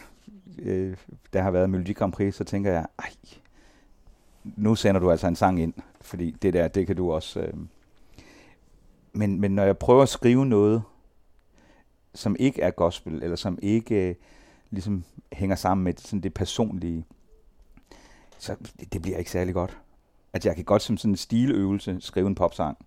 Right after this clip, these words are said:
Og, og, og jeg kan også godt, jeg, jeg har jo hørt, at hjerte rimer på smerte, så det kan jeg sikkert også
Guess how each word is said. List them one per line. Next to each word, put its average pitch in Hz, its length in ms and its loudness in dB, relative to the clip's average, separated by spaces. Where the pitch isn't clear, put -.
Og, 92 180 2
og, 82 180 0
og 90 120 0
jeg 90 120 2
kan 92 100 2
også 85 140 0
godt, - 360 0
jeg, 87 240 -4
jeg 80 140 -4
har 87 100 -2
jo 87 100 0
hørt, 92 180 2
at 87 80 0
hjerte 90 480 0
rimer 98 220 -2
på 98 140 -4
smerte, 104 400 -2
så - 120 -12
det 101 160 -4
kan 98 100 2
jeg 92 120 2
sikkert 98 180 0
også 107 320 -2